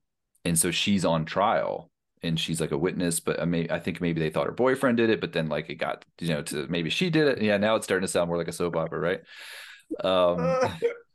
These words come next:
Speaker 1: <laughs>
Speaker 2: I just, I just want you to <laughs> explain shows that we've never watched before to me. Like, just,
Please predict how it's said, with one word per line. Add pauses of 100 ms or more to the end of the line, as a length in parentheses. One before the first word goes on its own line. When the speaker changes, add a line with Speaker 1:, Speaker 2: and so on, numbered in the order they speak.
Speaker 1:
<laughs>
Speaker 2:
I (220)
just,
I (300)
just
want
you
to
<laughs>
explain
shows
that
we've
never
watched
before
to
me. (480)
Like, (220)
just,